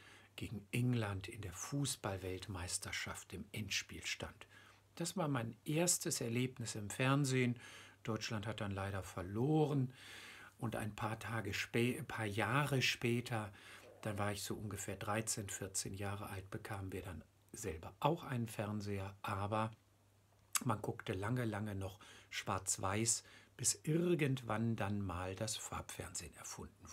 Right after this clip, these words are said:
wurde. Jetzt wisst ihr, wofür die Schulwandkarten gut da waren.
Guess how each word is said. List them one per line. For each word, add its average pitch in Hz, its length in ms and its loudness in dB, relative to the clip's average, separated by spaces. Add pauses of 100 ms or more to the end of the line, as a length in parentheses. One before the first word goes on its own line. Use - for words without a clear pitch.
wurde. - 180 -14 (720)
Jetzt 202 280 2
wisst - 240 2
ihr, 180 160 4
wofür 117 300 -2
die 92 160 -2
Schulwandkarten 107 1120 -2
gut 175 260 -2
da 131 280 4
waren. 113 360 -2